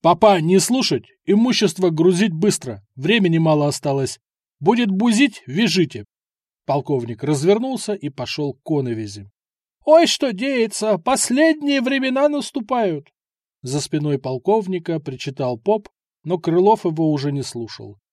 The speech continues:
Надо было спешить к месту подготовленной засады.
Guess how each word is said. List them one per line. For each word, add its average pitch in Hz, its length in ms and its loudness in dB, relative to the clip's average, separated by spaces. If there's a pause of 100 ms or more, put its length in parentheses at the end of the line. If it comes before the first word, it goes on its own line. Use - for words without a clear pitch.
(240)
Надо 180 320 0
было 185 220 4
спешить 180 480 -6
к - 80 -18
месту 156 340 -6
подготовленной 135 840 -6
засады. 117 560 -8